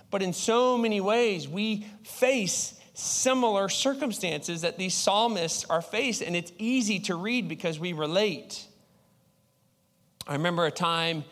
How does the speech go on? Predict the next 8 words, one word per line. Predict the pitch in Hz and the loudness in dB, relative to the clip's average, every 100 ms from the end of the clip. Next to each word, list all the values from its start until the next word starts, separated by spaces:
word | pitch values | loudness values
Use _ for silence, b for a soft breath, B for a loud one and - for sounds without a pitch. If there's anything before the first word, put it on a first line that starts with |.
| B B B B B _ - | B B B B B _ -4
many | 147 214 190 | 0 2 2
years | 165 135 | 0 -2
ago | 139 143 127 | -4 -2 -2
of | 127 | -2
just | 156 139 - - - _ _ _ - | -6 -6 -8 -10 -20 _ _ _ -20
grief | 127 151 233 175 - - - | -8 0 0 0 -4 -12 -6
and | 147 135 | -4 -4
sadness | - 170 170 175 143 107 - - - | -2 2 2 0 -4 -8 -8 -10 -10